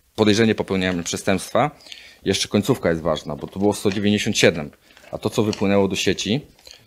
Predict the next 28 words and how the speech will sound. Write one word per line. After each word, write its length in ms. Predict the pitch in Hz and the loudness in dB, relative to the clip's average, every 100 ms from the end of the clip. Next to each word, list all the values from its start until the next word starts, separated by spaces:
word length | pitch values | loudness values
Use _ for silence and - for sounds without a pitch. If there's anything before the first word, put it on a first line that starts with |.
| - | -6
to 80 | - | -2
było 340 | 90 101 101 | 2 4 4
sto 180 | 95 - | 2 -2
dziewięćdziesiąt 400 | 107 104 104 104 | -2 0 0 -2
siedem, 260 | - 104 113 | 0 0 2
paragraf 340 | 101 101 101 | 2 2 2
trzeci, 320 | - 110 117 | 0 -4 -6
punkt 260 | 104 101 98 | -4 -4 -4
drugi, 420 | 90 95 92 98 92 - | -6 -6 -4 4 4 4
e, 1120 | 85 - 90 87 87 90 90 90 87 - 71 73 _ _ _ _ _ _ _ _ - - - | -8 -6 -2 0 0 -2 -4 -4 -8 -12 -20 -20 _ _ _ _ _ _ _ _ -20 -16 -10
punkt 300 | - 110 104 | 0 0 0
drugi 300 | 104 104 110 | -4 -4 -2
Kodeks 280 | 113 104 101 | 0 0 0
karny, 300 | - 92 80 | 2 2 0
czyli 380 | - 87 90 90 | -8 -8 -8 -8
g-, 180 | - 90 | -8 -12
gwałt 360 | - 95 95 | -4 2 2
i 40 | 95 | 0
pedofilia. 520 | 104 101 - 76 73 - - - - - - - - | -2 -2 -4 -6 -8 -16 -20 -20 -20 -20 -20 -12 -4
No 120 | 190 | 0
i 140 | 160 | 2
jedynie 360 | 139 127 135 117 | 4 4 4 4
wyjaśniająco 800 | 113 110 107 101 107 104 104 104 | 2 2 2 2 2 0 -2 -6
wskazać 280 | - 98 90 | -4 -4 -2
należy, 380 | 92 95 92 | -2 0 0
niż 160 | 90 85 | -4 -6
umorzenie 340 | 76 90 95 | -4 -2 -2
dotyczy 420 | 85 95 87 90 | -4 -10 -8 -10